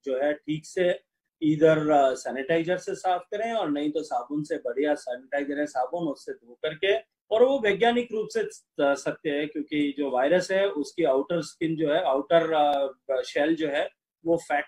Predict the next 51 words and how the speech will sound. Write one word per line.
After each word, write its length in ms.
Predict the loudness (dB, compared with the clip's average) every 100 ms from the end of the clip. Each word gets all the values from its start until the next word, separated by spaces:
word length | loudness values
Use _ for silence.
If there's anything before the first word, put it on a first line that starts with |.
| -2
का 80 | 2
होता 300 | 2 2 0
है, 160 | 0 0
इसलिए 280 | -4 -4
वो 120 | -2 -2
साबुन 440 | -2 -4 -2 0
लगते 300 | -2 -4 -4
ही 80 | -2
वो 100 | -2
समाप्त 400 | -4 -6 -4 -4
हो 80 | -4
जाता 240 | -2 -2
है, 60 | -2
virus 340 | -2 -6 -8 -8
खत्म 200 | -4 -4
हो 100 | -6
जाता 260 | -8 -8 -8
है। 80 | -10
इसलिए 340 | -8 -2 0
उसको 400 | 0 -2 0 0 -2 _ _
ठीक 240 | 0 0 2
से 160 | 4
अपने 240 | 4 2 -2
हाथ 260 | 0 -2
को 240 | -2 -2 -2
धोएं 380 | 0 0 -2 -6 _ 4
और 240 | 4 4 0 -18
दूरी 420 | -4 0 4 4
बनाए, 300 | 4 6 6
व्यवहार 400 | 4 2 2 0
में 140 | 0 -2
दूरी 260 | -2 -2
बनाए 320 | -2 -4 -6
रखें, 380 | -6 -6 -6 -8 -12 _ _
क्योंकि 240 | -4 -2 0
ये 100 | 0
droplets 560 | 2 0 2 2 2
के 100 | -2
माध्यम 440 | -2 -2 -4 -4 -4
से 120 | -6
फैलता 420 | -6 -6 -2 0
है। 140 | 0 -4 _ _ _ _ _
मुंह 380 | 0 4 6 4 2
को 100 | 0
कवर 380 | 0 2 2
करके 420 | 0 -2 -2 -2 -2
रखें, 240 | -4 -6
मास्क 380 | -2 -4 -4 -4
लगा 240 | -2 -2
करके 320 | -2 -4 -4
रखें। 320 | -4 -4 -8